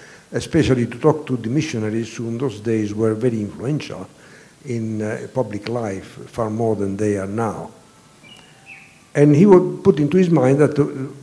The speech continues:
it was just the right place for Opus Dei to come. So he took a piece of paper and wrote to the founder, wrote to Saint Josemaria, proposing him the idea. And, uh, Josemaria contacted immediately Don Pedro, who at that time was in Rome,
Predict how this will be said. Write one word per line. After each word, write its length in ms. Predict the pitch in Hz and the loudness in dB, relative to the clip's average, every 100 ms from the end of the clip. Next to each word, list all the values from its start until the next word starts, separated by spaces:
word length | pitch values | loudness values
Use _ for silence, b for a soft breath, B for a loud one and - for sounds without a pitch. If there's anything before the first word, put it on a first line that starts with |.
| - - | -20 -12
it 180 | 139 156 | -6 2
was 140 | 151 | 2
just 260 | 151 180 180 | 6 4 6
the 100 | 135 | 0
right 300 | 143 180 180 | 0 -2 -4
place 300 | 123 113 104 | -4 -2 -4
for 180 | 104 123 | -6 -6
Opus 220 | 131 117 | -4 -6
Dei 180 | 110 104 | -6 -8
to 100 | 101 | -8
come. 280 | - 95 - - _ _ b b b b b b - | -8 -10 -12 -20 _ _ b b b b b b -2
So 460 | - 147 113 - - | 6 8 8 2 -2
he 120 | 160 | 2
took 240 | 220 208 | 4 2
a 80 | 147 | 2
piece 180 | 120 127 | -2 -2
of 140 | 160 | 0
paper 260 | 160 131 170 | 2 2 2
and 180 | 160 135 | 0 0
wrote 680 | 156 139 98 - - - - | 2 4 4 -2 -14 -18 -8
to 120 | 180 | -6
the 80 | 151 | -4
founder, 340 | - 117 104 | -4 -4 -4
wrote 260 | 113 131 110 | -2 -2 -2
to 40 | - | -4
Saint 160 | 127 | -6
Josemaria, 680 | 123 120 135 147 107 104 - | -4 -2 0 0 0 -4 -4
proposing 540 | 143 - 113 110 135 | -4 -2 -4 -4 -6
him 180 | 104 107 | -4 -6
the 140 | 113 | -4
idea. 420 | 101 95 87 95 - - - _ B B B B B B B B B _ - | -4 -6 -10 -16 -18 -20 -20 _ B B B B B B B B B _ -10
And, 280 | 127 123 | -6 -4
uh, 420 | 123 - 143 117 117 | -6 -10 -2 2 8
Josemaria 560 | 135 147 160 202 196 | 10 12 12 10 8
contacted 760 | - 123 117 151 - - 117 107 | 4 -2 2 2 0 -2 -2 0
immediately 760 | 113 120 117 101 98 98 98 | 0 0 0 2 -2 -2 -4
Don 260 | 101 101 101 | -4 -4 -4
Pedro, 420 | 98 127 98 123 | -2 -2 0 -2
who 340 | 139 120 117 123 | -2 -4 -2 -2
at 120 | 143 | -4
that 180 | 127 123 | -8 -6
time 200 | 139 135 | -4 -2
was 220 | 123 98 | 0 0
in 160 | 104 104 | -2 -2
Rome, 500 | 117 123 92 165 | 0 0 0 -4